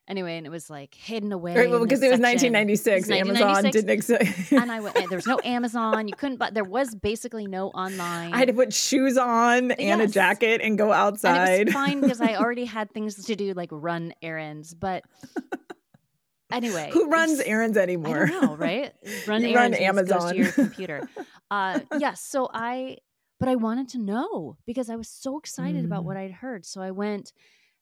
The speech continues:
Speaker 1: and I bought Anna Dea Judith's book, obviously, 'cause that's where,
Speaker 2: Mm-hmm.
Speaker 1: like, you start,
Speaker 2: Mm-hmm.
Speaker 1: and that's
Speaker 2: Mm-hmm.
Speaker 1: available at most places. But, um,
Speaker 2: Yeah.
Speaker 1: and I was so embarrassed to be in what amounted to the New Age section, 'cause I'd come from a very, very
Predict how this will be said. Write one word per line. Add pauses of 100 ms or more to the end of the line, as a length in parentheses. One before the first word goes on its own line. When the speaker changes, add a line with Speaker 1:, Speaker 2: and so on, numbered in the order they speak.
(100)
Speaker 1:
and
I
bought
Anna
Dea
Judith's
book,
obviously,
'cause
that's
where,
Speaker 2:
Mm-hmm.
Speaker 1:
like,
you
start,
Speaker 2:
Mm-hmm.
Speaker 1:
and
that's
Speaker 2:
Mm-hmm.
Speaker 1:
available
at
most
places.
But,
um,
Speaker 2:
Yeah. (600)
Speaker 1:
and
I
was
so
embarrassed (240)
to
be
in (160)
what
amounted
to
the
New
Age
section,
'cause
I'd
come
from
a
very,
very